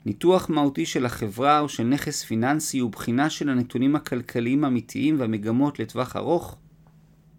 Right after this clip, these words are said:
יכולים לתת לנו כלי תחזית טובים יותר אודות השווי המהותי והערך האמיתי. האתגר הינו בחינה עמוקה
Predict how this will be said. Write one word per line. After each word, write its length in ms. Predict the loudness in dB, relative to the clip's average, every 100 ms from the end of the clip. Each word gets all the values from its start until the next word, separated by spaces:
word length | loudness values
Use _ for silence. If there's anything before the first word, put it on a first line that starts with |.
| -20 -20 -20 -20 -12 -2
יכולים 560 | -2 0 2 2 2
לתת 340 | 2 0 -2 0
לנו 240 | 0 0
כלי 240 | -2 -2
תחזית 720 | -2 -4 -4 -4 0 -2 -4 -16
טובים 460 | -6 -6 -2 0 2
יותר 480 | 0 0 0 0 -4 -12 -20 -20 -8
אודות 320 | -2 0 0
השווי 640 | 0 -2 2 4 4 2 2
המהותי 720 | 4 2 0 -2 -4 -2 0 -2
והערך 760 | -2 -2 0 0 0 -2 -4
האמיתי. 500 | -2 -2 -2 -6 -10 -12 -16 _ _ -20 -20 -20 -6
האתגר 640 | -2 -2 -2 2 4 4 4
הינו 300 | 2 2 0
בחינה 460 | -2 0 2 2
עמוקה 540 | 2 0 -2 2 2